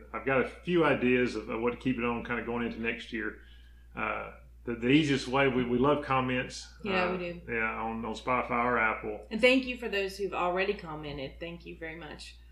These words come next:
Speaker 2: for taking the time to, to put a comment down. It helps us to know, uh, if we're doing okay or what direction to go
Speaker 1: Right,
Speaker 2: in.
Speaker 1: yeah.
Speaker 2: Yeah.
Speaker 1: Or, or if you're tired of listening to us, even.
Speaker 2: Yeah.
Speaker 1: <laughs> We'll, we'll view those
Speaker 2: <laughs>
Speaker 1: comments as, as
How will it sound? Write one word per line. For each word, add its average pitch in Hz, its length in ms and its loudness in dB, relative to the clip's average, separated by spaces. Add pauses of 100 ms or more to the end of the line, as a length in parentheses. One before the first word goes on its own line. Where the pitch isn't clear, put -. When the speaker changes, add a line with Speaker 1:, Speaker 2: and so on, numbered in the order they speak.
(160)
Speaker 2:
for 202 80 -12
taking 190 260 -4
the 175 60 -4
time 170 380 -6
to, 165 340 -8
to 180 80 -10
put 202 200 -8
a 202 60 -2
comment 175 400 -4
down. 160 380 -4 (260)
It 208 100 -2
helps 240 300 -2
us 233 220 -6
to 202 60 -6
know, 175 420 0 (500)
uh, 175 220 -2
if - 80 -12
we're 196 200 2
doing 190 260 0
okay 185 520 0
or 165 80 -2
what 165 160 -2
direction 170 380 -4
to 175 40 -8
go 170 120 -6
Speaker 1:
Right, 117 260 2 (200)
Speaker 2:
in. 113 80 -6
Speaker 1:
yeah. 110 100 -2
Speaker 2:
Yeah. 110 260 -8
Speaker 1:
Or, 120 360 2 (300)
or 120 120 2
if 120 80 0
you're 120 100 2
tired 156 260 10
of 135 80 4
listening 147 340 4
to 117 220 0
us, 117 60 -2
even. 123 140 0
Speaker 2:
Yeah. 160 400 4 (240)
Speaker 1:
<laughs> - 0 - (180)
We'll, 151 180 8
we'll 156 160 8
view 151 140 8
those 143 180 10
Speaker 2:
<laughs> 214 80 8
Speaker 1:
comments 135 400 4
as, 123 100 2
as 120 380 -2